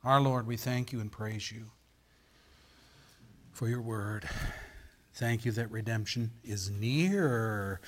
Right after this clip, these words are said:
when we see all these events. Our redemption is drawing near when we see all these events. And we're just starting to see these things, Lord.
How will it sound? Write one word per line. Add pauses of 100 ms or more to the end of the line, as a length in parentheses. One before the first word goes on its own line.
(280)
when
we
see
all
these
events.
Our
redemption
is
drawing
near
when
we
see
all
these
events. (1200)
And
we're
just
starting
to
see
these
things,
Lord.